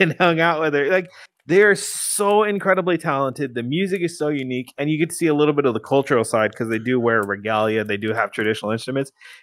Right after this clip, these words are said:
It is all around one of the coolest experiences you will ever see at a metal show, and it's super, like, out there and different. I'm so excited to see them. I'm so excited to see them playing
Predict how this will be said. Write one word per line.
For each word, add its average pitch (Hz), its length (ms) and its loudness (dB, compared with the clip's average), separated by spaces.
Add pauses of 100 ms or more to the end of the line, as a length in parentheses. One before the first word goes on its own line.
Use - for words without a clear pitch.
(120)
It 135 140 6
is 156 200 4
all 131 240 8
around 123 340 6
one 117 120 4
of 113 100 0
the 104 100 0
coolest 117 500 0
experiences 110 720 -2
you 107 140 -2
will 107 200 2
ever 104 260 -2
see 113 240 0
at 104 120 4
a 92 40 0
metal 92 440 0
show, 147 440 4
and 113 140 0
it's 98 160 -2 (420)
super, 131 460 6
like, 95 300 0 (720)
out 113 240 2
there 117 180 0
and 101 140 -2
different. 98 380 -4 (100)
I'm 113 240 2
so - 380 2
excited 123 520 2
to 113 60 -2
see 123 240 -2
them. 147 200 2
I'm 107 160 -4
so 131 160 4
excited 117 360 0
to 110 80 -8
see 123 140 -6
them 113 180 -4
playing 131 240 2